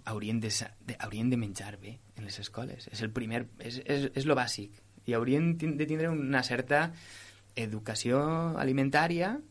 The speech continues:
que evidentment ha de, s'ha de, s'ha de complementar en, en l'edu-, en, en casa, no? Clar. Però, però totes aquestes qüestions de d'on venen els aliments, de com,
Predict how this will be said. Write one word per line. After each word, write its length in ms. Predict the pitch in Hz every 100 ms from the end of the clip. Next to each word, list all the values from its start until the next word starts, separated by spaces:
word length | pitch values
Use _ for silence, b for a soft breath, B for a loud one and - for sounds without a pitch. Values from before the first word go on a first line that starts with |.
| B B B B -
que 80 | 101
evidentment 380 | 101 101 131 117
ha 60 |
de, 80 | 104
s'ha 160 | 104 107
de, 140 | 107 107
s'ha 160 | 120 107
de 60 | 107
complementar 540 | 101 101 101 98 101
en, 220 | 101 101 101
en 160 | 117 104
l'edu-, 220 | 104 107
en, 300 | - 110 104 107
en 140 | 107
casa, 300 | 127 165 147
no? 300 | 110 160 262 -
Clar. 300 | 120 147 - B B B B B B - -
Però, 720 | 131 123 117 110 104 101 101 -
però 140 | 113
totes 300 | 110 135 151 156
aquestes 240 | 139 131
qüestions 480 | 117 - 113 170 170
de 80 | 107
d'on 100 | 101 101
venen 180 | 104 104
els 160 | 104
aliments, 600 | 107 101 107 117 117 117 113
de 60 |
com, 220 | 110 110